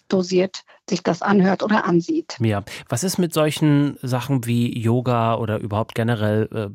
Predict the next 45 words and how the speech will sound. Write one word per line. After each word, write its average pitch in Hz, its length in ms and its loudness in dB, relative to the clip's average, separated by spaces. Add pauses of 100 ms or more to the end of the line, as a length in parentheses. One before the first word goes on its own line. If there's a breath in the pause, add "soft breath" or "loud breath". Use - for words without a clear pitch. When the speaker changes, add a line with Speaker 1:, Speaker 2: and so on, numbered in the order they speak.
Speaker 2:
Bewegung, 110 680 0
Sport, - 800 -2
um 113 180 -2
sich 104 220 -4
vielleicht 110 420 -2
nicht 147 160 2
nur 127 140 0
abzulenken, 143 640 0
sondern 120 280 0
auch 127 300 -2
um 127 380 0 (440 loud breath)
den 120 160 2
Geist, 117 440 0
den 117 100 2
Körper 123 420 0
auch 113 280 -6
resilienter 104 560 -2
zu - 160 -4
machen? 92 400 -6 (420)
Speaker 1:
Eine 202 240 2
sehr 208 200 4
gute 269 260 2
Idee. 233 480 4
Ob 220 140 -2 (120)
Yoga 254 360 2
jetzt 233 280 -4
das 202 200 -6
Richtige 247 400 -2
für - 200 2
alle 247 200 2
ist, 247 180 -4
ist - 160 -8
eine 208 260 2
andere 254 380 2
Speaker 2:
<laughs> - 100 -20
Speaker 1:
Frage. 247 260 0
Es 214 140 -6
kommt 294 280 0
ja 240 80 2
immer 254 160 4
drauf 240 340 0
an, 233 160 0
woher 208 300 0
ich - 300 0
komme. 302 440 4